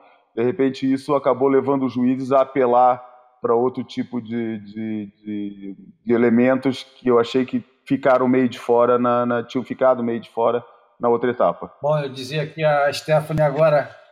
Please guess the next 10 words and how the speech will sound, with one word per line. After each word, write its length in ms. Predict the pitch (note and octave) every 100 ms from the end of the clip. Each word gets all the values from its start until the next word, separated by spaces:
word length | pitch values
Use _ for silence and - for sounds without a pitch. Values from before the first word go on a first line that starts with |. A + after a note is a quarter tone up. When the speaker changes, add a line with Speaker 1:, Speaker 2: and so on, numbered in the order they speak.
| _
Speaker 2:
ganhando 340 | B2 D3 D3+ D3+
essa 220 | C#3 D3+
etapa, 400 | D3 C#3+ C3+ C3
além 160 | C3+ C#3+
de 400 | C3+ C3+ B2+ - _
pegar 220 | C3 C3+
a 60 | C3+
camiseta 460 | C3+ C3+ B2 C3 C3+
amarela, 560 | C3 A#2+ A#2+ G#2+ G2+ - _ _ _ _ _ _ -
ela 500 | A#2 B2+ A#2+ G2+ G2